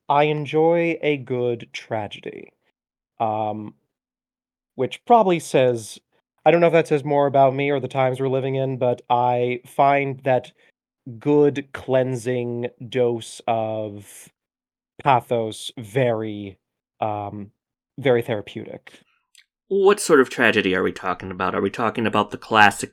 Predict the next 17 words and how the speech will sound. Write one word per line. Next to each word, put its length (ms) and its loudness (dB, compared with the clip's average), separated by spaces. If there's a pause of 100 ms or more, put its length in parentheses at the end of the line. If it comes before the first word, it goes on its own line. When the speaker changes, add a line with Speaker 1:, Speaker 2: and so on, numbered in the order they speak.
(160)
Speaker 2:
Greek, 380 0 (600)
uh, 400 4 (100)
trag-, 400 -2
uh, 300 2
definition 500 0
of 100 -6
tragedy, 540 0
or 220 0
just, 500 -4 (600)
um, 500 -2 (420)
a 560 2 (800)
very, 640 2
like, 360 -6 (100)
sad 580 -4
or 140 -4
morose 500 -4
tale? 360 -12